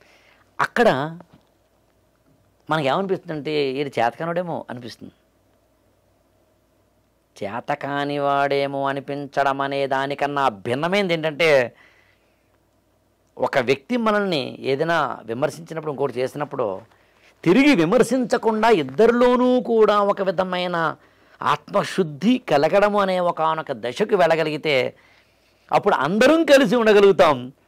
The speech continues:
"పాలు నీళ్లు వరే కలిసి ఉండిపోదాం" అంటాడు ధర్మరాజు అక్కడ. అలా కలిసి ఉంటే ఉప పాండవులు అందరూ కూడా బతికి ఉండేవారు కదా, నువ్వు నేను కలిసి ఉన్నప్పుడు కదా ఆ సౌఖ్యము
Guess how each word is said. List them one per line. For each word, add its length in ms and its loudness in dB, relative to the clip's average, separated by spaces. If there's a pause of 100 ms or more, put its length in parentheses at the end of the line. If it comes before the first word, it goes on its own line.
(420)
"పాలు 540 -4
నీళ్లు 640 -6
వరే 320 0
కలిసి 340 -8
ఉండిపోదాం" 640 -2
అంటాడు 300 -4
ధర్మరాజు 480 -2
అక్కడ. 400 0 (380)
అలా 160 4
కలిసి 360 2
ఉంటే 580 2 (400)
ఉప 160 -4
పాండవులు 720 2 (360)
అందరూ 520 4
కూడా 480 2 (260)
బతికి 340 -6
ఉండేవారు 500 4
కదా, 460 6 (240)
నువ్వు 360 -4
నేను 340 2
కలిసి 300 -2
ఉన్నప్పుడు 360 -2
కదా 220 4
ఆ 200 6
సౌఖ్యము 500 0